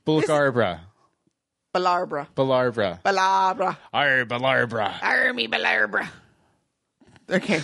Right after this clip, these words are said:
Speaker 2: we crossed the line on
Speaker 1: <laughs>
Speaker 2: that.
Speaker 1: No, we haven't crossed the line yet.
Speaker 2: Really? Well, okay, we definitely tiptoed up to it.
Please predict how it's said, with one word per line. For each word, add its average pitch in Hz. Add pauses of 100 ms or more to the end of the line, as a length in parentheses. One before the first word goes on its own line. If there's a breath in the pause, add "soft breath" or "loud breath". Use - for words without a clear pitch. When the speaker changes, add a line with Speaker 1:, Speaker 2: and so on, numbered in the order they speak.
Speaker 2:
we 160
crossed -
the -
line 151
on 202
Speaker 1:
<laughs> -
Speaker 2:
that. 165
Speaker 1:
No, 190
we 175
haven't 139
crossed 110
the 110
line 92
yet. 107
Speaker 2:
Really? 202
Well, 165
okay, 180
we 180
definitely 180
tiptoed 185
up 190
to 147
it. -